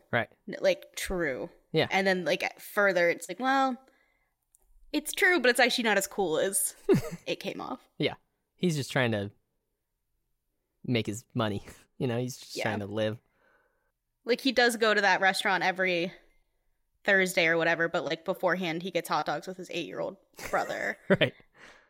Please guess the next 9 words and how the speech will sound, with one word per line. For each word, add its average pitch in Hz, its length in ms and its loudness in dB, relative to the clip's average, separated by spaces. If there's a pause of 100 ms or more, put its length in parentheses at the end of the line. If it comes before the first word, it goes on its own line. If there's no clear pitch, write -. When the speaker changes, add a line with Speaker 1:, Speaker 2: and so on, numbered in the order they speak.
(600)
Speaker 2:
And, 226 80 -4
like, 214 160 0
he 254 140 2
was 247 240 8
in 240 80 4
this 208 180 0
movie, 190 300 0
but, 180 140 4
like, 170 280 0